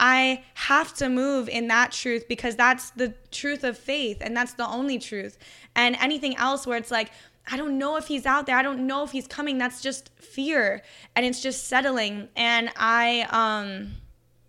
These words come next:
I'm, I became unwilling to go there ever again years ago, and I'm very grateful I did. So,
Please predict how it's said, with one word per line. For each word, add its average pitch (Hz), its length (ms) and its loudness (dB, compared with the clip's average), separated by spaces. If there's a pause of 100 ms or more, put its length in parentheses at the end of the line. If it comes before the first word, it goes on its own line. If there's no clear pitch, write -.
(1500)
I'm, 240 600 0 (1120)
I 220 100 -2
became 240 600 -2
unwilling 226 640 -4
to 202 600 -8 (100)
go 214 240 0
there 196 460 -2 (300)
ever 214 220 0
again 196 360 -2
years 202 240 -6
ago, 202 380 -6 (420)
and 214 180 -4
I'm 202 400 -8 (240)
very 208 360 -2
grateful 196 360 -6
I 185 120 -4
did. 190 340 -6
So, 190 460 -4